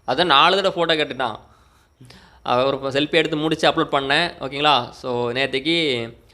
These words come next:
மொத்தத்துல வந்து நேத்திக்கு டெலிவரி பண்ணி முடிக்க முச்சுல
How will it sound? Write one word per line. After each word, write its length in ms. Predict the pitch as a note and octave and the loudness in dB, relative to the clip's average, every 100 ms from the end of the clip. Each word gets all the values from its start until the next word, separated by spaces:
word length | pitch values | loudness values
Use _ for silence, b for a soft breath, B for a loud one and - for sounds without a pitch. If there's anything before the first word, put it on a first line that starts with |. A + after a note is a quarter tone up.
| b - | b -8
மொத்தத்துல 320 | C3+ C3+ G3 | -6 0 2
வந்து 280 | F3+ F3 G3 | 4 2 2
நேத்திக்கு 280 | F3+ E3+ D3 | 2 -2 0
டெலிவரி 260 | D3 F3+ G3 | 0 2 2
பண்ணி 260 | F3+ F3 | 2 0
முடிக்க 280 | E3+ D#3+ E3 | -2 -4 -4
முச்சுல 540 | E3+ D#3+ F#3 E3 A#2 | -4 0 2 4 2